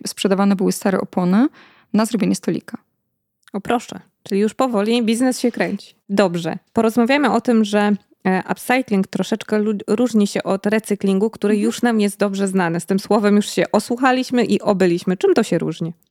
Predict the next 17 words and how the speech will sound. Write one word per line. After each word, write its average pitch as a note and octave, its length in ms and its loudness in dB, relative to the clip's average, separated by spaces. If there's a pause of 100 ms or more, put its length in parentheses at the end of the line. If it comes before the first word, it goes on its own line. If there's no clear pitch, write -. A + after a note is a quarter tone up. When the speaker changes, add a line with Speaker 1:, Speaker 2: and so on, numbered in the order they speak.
(120)
Speaker 1:
Recycling C4+ 640 0
polega G#3+ 440 0
na F#3+ 160 0
tym, G3+ 480 -2
że, F#3 720 -2 (800)
y, F3+ 200 0
z F3+ 180 -8
danego G#3 380 2
produktu G3+ 960 -2 (220)
otrzymujemy G#3 540 0
ten G#3+ 220 2
sam G3+ 200 0
produkt - 560 -6
w - 80 -2
nowej C4+ 260 6
wersji, - 500 -2
czyli C#4+ 440 6